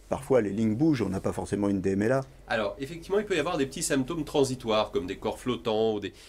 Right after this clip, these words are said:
Speaker 2: et, euh, d'où nécessité de répéter ce test en fermant un œil puis l'autre. Une seule fois par semaine suffit. Et puis, si jamais on a une anomalie, on refait le test quinze minutes plus tard. Bien souvent, ça rentre dans l'ordre.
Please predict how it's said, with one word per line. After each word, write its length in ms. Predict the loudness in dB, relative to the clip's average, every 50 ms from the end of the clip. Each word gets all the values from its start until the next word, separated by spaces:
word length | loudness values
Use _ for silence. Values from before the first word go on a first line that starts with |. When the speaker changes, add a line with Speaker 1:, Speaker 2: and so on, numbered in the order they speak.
| -20 -20 -20 -20 -20 -16 -6
Speaker 2:
et, 220 | -2 0 0 0 0 0
euh, 140 | 0 0 -2
d'où 260 | -4 -6 -6 -2 2
nécessité 580 | 2 2 2 2 0 0 -2 -4 -2 -2 -2 0
de 120 | 0 -2
répéter 520 | 0 2 2 0 2 0 -4 0 0 0
ce 140 | 0 0 -4
test 340 | -4 -2 -4 -4 -4 -4 -4
en 80 | -4 -2
fermant 300 | -2 -2 -2 0 2 2
un 180 | 2 2 2
œil 300 | 2 0 0 0 -4 -10 -16 -20 -20 -20 -20 -20 -20 -20 -18
puis 220 | -10 -8 -6 -2
l'autre. 500 | 0 2 0 0 -2 -6 -14 -20 -20 -20 -20 _ _ -20 -20 -20 -20 -20 -20 -20 -20 -20 -20 -20 -20 -20 -20 -20 -8 -6
Une 140 | -6 -4
seule 180 | 0 -2 -2 0
fois 160 | 0 -2 0
par 120 | 0 -2 -2
semaine 220 | 0 -2 -2 -2
suffit. 240 | -4 -8 -8 -8 -8
Et 40 | -6
puis, 180 | -6 -8 -6
si 240 | -6 -6 -6 -4 0
jamais 260 | 2 2 2 2 2
on 100 | 2 2 4
a 60 | 4
une 120 | 4 4
anomalie, 420 | 4 4 4 4 4 2 4 4 2
on 80 | 2
refait 300 | 2 0 -2 0 0 0
le 100 | 0 0
test 340 | 2 0 0 0 -2 -6 -4 0
quinze 240 | 2 4 4 4 4
minutes 260 | 4 4 4 2 0
plus 160 | -2 -4 2
tard. 240 | 4 6 6 6 4
Bien 160 | 2 0 -2
souvent, 300 | -2 -2 0 2 2 2
ça 100 | 0 -2
rentre 320 | -2 -2 -2 -4 -4 -6
dans 140 | -4 -2 0
l'ordre. 320 | 0 0 -2 -2 -4 -8